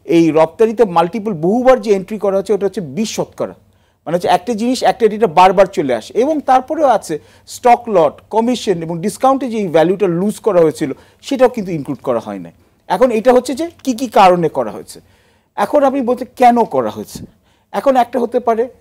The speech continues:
যে ওই যে cult of growth, কেন কেউ nobody wants to be a bearer of bad messages। সবাই বলতে চায় শুধু ভালোটা, খারাপটা কেউ বলতে চায় না। খারাপটা বললে হচ্ছে এই ভাইয়ের মতো বা আমার মতো বা আপনার মতো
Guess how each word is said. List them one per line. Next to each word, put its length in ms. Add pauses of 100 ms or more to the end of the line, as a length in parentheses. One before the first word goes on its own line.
(140)
যে 240 (360)
ওই 120
যে 220
cult 260
of 60 (100)
growth, 220 (240)
কেন 120 (200)
কেউ 160 (140)
nobody 300 (100)
wants 280
to 40 (100)
be 80 (380)
a 100
bearer 320
of 40 (120)
bad 160 (100)
messages। 360 (140)
সবাই 220
বলতে 320
চায় 100
শুধু 200 (100)
ভালোটা, 340 (100)
খারাপটা 440
কেউ 180
বলতে 300
চায় 160
না। 80
খারাপটা 400
বললে 300
হচ্ছে 160
এই 60
ভাইয়ের 280
মতো 260
বা 80
আমার 200
মতো 220
বা 120
আপনার 260
মতো 260